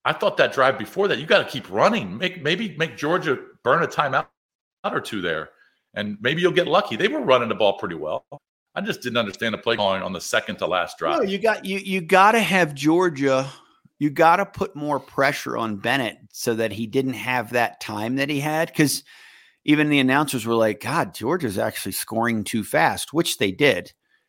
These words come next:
Speaker 2: They had
Speaker 1: Hmm.
Speaker 2: so much time because of the play calling by Ohio State. Imagine if they only have fifty seconds left and no timeouts or whatever, because they had to use, they had to burn their timeout. So again, and I know it might be nitpicking, I think Ohio State, I,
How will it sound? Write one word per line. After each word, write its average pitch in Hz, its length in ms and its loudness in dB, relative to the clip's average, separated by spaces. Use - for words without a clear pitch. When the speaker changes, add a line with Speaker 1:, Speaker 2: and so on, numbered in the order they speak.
Speaker 2:
They 127 100 4
had 139 160 0
Speaker 1:
Hmm. 113 60 0
Speaker 2:
so 170 200 6
much 170 300 2
time 127 260 2
because 113 280 0
of 104 80 -8
the 107 60 -2
play 123 240 0
calling 117 280 0
by 110 140 2
Ohio 107 160 -2
State. 147 260 -2
Imagine 185 440 2
if 160 140 -4
they 147 260 6
only 135 280 2
have 104 260 -2
fifty 113 320 -4
seconds 101 480 -4
left 104 220 -4
and 113 200 2
no 107 180 4
timeouts 101 640 -2
or 127 180 6
whatever, 110 540 2
because 110 420 -2
they 110 140 0
had 101 180 -2
to 113 80 -4
use, 139 400 2
they 113 80 0
had 101 140 0
to 95 60 -8
burn 156 260 2
their 117 100 0
timeout. 98 340 -4
So 143 260 4
again, 143 360 4
and 123 120 2
I 139 80 4
know 151 200 4
it 127 60 0
might 131 200 2
be 117 120 -2
nitpicking, 110 560 -2
I 117 120 0
think 143 240 -2
Ohio 131 360 2
State, 120 520 -2
I, 123 120 0